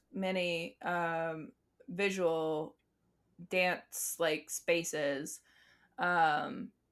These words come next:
for both black and white dancers, a lot of times, like, the costumes for women are much more revealing. Uh,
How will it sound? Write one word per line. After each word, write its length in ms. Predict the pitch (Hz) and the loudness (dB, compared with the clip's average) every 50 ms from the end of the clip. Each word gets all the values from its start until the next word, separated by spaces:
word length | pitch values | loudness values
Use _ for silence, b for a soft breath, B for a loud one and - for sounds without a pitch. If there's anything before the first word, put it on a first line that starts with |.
| _ _ _ _ _ _ _ _ _ _ _ _ _ _ _ _ - - | _ _ _ _ _ _ _ _ _ _ _ _ _ _ _ _ -18 -4
for 640 | - 214 208 202 190 190 185 180 180 180 175 175 - - | 0 4 6 8 8 10 10 10 8 6 4 2 -2 -8
both 320 | - 180 185 185 185 185 - | 0 6 6 8 8 6 4
black 320 | 190 185 180 180 175 - - | 2 4 4 4 2 0 0
and 240 | 180 185 190 185 | 2 2 2 2
white 440 | 175 180 175 170 170 160 151 143 - - - | 2 0 2 2 2 0 -2 -2 -6 -10 -4
dancers, 840 | 175 180 170 170 170 165 - 175 175 170 160 156 151 151 151 - - - _ _ _ _ _ _ _ _ - | -2 0 0 0 -2 -2 0 2 2 4 2 2 -2 -4 -6 -8 -10 -14 _ _ _ _ _ _ _ _ 0
a 60 | 185 | 4
lot 200 | 185 185 190 190 | 8 8 8 8
of 80 | 190 | 6
times, 440 | - - 208 202 196 185 185 185 - | 2 2 4 4 4 4 2 2 2
like, 240 | 185 170 170 - - | 2 2 2 2 0
the 140 | - 165 156 | 0 0 0
costumes 640 | 156 - - 170 175 170 - - 190 180 180 180 - | 0 0 2 2 2 2 0 -2 -2 -2 -4 -4 -4
for 140 | - 180 170 | -2 0 0
women 320 | 170 165 165 170 165 165 | 2 2 0 0 -2 -2
are 160 | 165 160 160 | -2 -2 -4
much 340 | 165 160 156 147 - - - | -2 -2 -4 -4 -4 -6 -8
more 500 | 165 165 160 160 160 156 151 151 147 147 147 | -6 -4 -4 -2 -2 -2 -2 -4 -4 -4 -4
revealing. 1000 | 165 165 190 269 285 285 269 269 254 254 247 240 233 226 220 214 214 214 214 - - _ _ _ _ - | -4 -2 0 2 2 4 4 4 4 4 2 2 2 2 2 2 2 2 0 -2 -6 _ _ _ _ -2
Uh, 500 | 180 170 165 151 151 147 147 147 151 | 2 4 4 4 4 4 2 0 -2